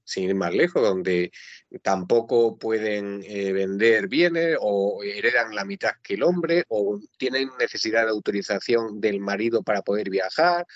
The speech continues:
o, o para poder trabajar. Es decir, eh, esa tutela, esa tutela que entonces se, se, se necesitaba o se obligaba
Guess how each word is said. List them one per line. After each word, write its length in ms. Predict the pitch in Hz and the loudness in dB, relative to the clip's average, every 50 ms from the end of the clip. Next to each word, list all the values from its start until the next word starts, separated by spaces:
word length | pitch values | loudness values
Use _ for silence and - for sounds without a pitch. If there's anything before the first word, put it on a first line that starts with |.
| - - - - _ _ - | -20 -20 -20 -20 _ _ -6
o, 500 | - 110 107 107 107 104 104 104 104 - | -2 2 4 4 6 6 6 4 2 2
o 120 | 101 107 95 | 0 -4 -2
para 220 | - 104 98 95 | 0 0 0 0
poder 240 | - 104 110 113 110 | 0 2 0 0 0
trabajar. 580 | - 110 101 98 95 92 - 147 156 160 165 - - - - - - - _ - | 0 -2 -2 -2 -2 -4 -2 0 0 0 0 -2 -8 -18 -20 -20 -20 -20 _ -6
Es 180 | - 113 113 - | -2 -2 -2 0
decir, 180 | 120 104 98 - _ - _ _ _ - | -2 -2 -2 -4 _ -20 _ _ _ -4
eh, 340 | - 117 107 107 107 107 110 | 0 2 2 2 2 0 0
esa 260 | 117 113 - 143 135 | 0 0 0 0 -2
tutela, 580 | - 147 135 123 - 147 143 147 156 165 170 - - | -2 -4 -8 -6 -4 -6 -4 -2 -2 -2 -2 -4 -6
esa 200 | 127 - 123 117 | -12 -10 -10 -8
tutela 420 | - 135 127 - 127 135 160 165 | -8 -8 -4 -2 0 0 0 0
que 180 | - - 117 101 | -2 -6 -8 -8
entonces 560 | 98 98 - 113 117 123 120 - 151 143 - | -8 -8 -6 -6 -6 -6 -6 -8 -8 -8 -6
se, 260 | - 139 120 110 98 | -4 -4 -2 -2 -4
se, 320 | 90 - - 104 101 95 - | -6 -6 -6 -4 -4 -4 -6
se 200 | - - 98 92 | -6 -6 -4 -4
necesitaba 840 | 95 95 - 107 95 - - 101 - - - - 131 135 135 147 | -4 -4 -2 -2 -2 -2 -2 -4 -4 -2 0 2 2 4 2 2
o 320 | 160 151 120 104 98 98 92 | 0 0 -2 -4 -4 -6 -8
se 300 | - - 98 98 95 95 | -8 -6 -4 -4 -2 -2
obligaba 720 | 98 95 95 95 95 95 98 120 123 123 127 143 175 - | -2 -2 -2 -2 -4 -2 2 4 4 4 4 0 -2 -4